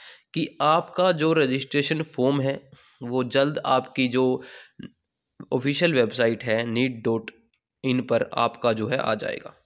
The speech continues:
अब उसके बाद दोस्तों आपकी जो ऑफिशियल वेबसाइट का लिंक है वो भी यहाँ दिया हुआ है, जो नीट का कैलेंडर है वो भी यहाँ दिया हुआ है, नीट दो हज़ार तेईस एग्जाम कैलेंडर,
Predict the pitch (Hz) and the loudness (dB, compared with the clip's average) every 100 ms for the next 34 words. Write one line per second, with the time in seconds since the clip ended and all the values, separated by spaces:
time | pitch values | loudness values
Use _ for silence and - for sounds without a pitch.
0 | _ _ _ - - - 123 131 - 156 | _ _ _ -20 -20 -12 -8 -8 -6 -8
1 | - 202 196 190 185 160 165 170 170 151 | 0 2 2 2 0 -2 -2 -2 0 0
2 | - - _ - 151 151 - 165 170 - | -2 -8 _ 0 0 0 -2 -2 -2 -2
3 | 139 147 143 165 160 147 156 151 - 156 | -4 -4 -2 2 2 2 0 0 0 0
4 | 151 147 151 143 110 123 135 139 131 139 | 2 0 0 0 0 0 2 2 2 2
5 | 139 135 131 131 135 135 - _ _ _ | 4 4 4 2 0 -2 -6 _ _ _
6 | _ _ 131 135 - - 123 139 160 - | _ _ -4 -2 -2 -2 0 0 0 -2
7 | 160 - 127 131 160 170 160 170 - _ | -2 0 2 2 2 2 0 -2 -8 _
8 | - 113 123 131 131 131 135 131 131 131 | -6 0 2 2 2 2 0 2 2 2
9 | 131 127 131 120 139 147 139 135 135 135 | 0 0 -2 0 -2 0 -2 0 2 0
10 | 135 135 131 117 123 127 131 127 123 127 | 0 -2 -4 -2 0 0 0 0 0 -2